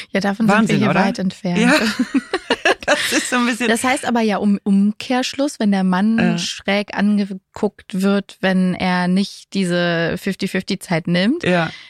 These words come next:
Speaker 1: Dann bedeutet das ja aber auch, dass man als Frau auch nicht schräg angeguckt wird dort, wenn man sich die Freiheit nimmt, dann auch wieder Vollzeit mal zu arbeiten, ne?
Speaker 2: Ja,
Speaker 1: Mit
Speaker 2: ja.
Speaker 1: kleinem Baby.
Speaker 2: Genau so.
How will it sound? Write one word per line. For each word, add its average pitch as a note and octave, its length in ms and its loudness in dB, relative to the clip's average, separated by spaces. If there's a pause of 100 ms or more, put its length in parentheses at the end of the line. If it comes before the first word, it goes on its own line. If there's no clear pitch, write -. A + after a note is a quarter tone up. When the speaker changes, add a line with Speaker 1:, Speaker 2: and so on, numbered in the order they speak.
(140)
Speaker 1:
Dann G#3 220 4
bedeutet G3+ 400 -2
das - 140 -4
ja F#3 100 -2
aber F3+ 180 -2
auch, F#3+ 140 -2
dass - 160 -6
man G3 120 0
als - 220 -6
Frau A3+ 400 -2
auch - 220 -8
nicht G3+ 400 0 (100)
schräg - 380 -4
angeguckt G#3+ 580 -4
wird A3 240 0
dort, A3+ 380 -2
wenn G#3 260 2
man G#3 260 2
sich - 220 -6
die G3+ 120 -6
Freiheit G3 480 -2
nimmt, G3+ 180 0
dann F#3+ 140 -2
auch F#3+ 160 -4
wieder G3 120 -2
Vollzeit G3 420 -4
mal F#3 140 0
zu - 120 -4
arbeiten, F#3+ 560 -2
ne? F#3+ 120 4
Speaker 2:
Ja, A#3+ 160 4
Speaker 1:
Mit A3 140 0
Speaker 2:
ja. F3 120 2
Speaker 1:
kleinem G3 360 2
Baby. A3 460 -4
Speaker 2:
Genau F#3+ 420 2
so. F3 320 -2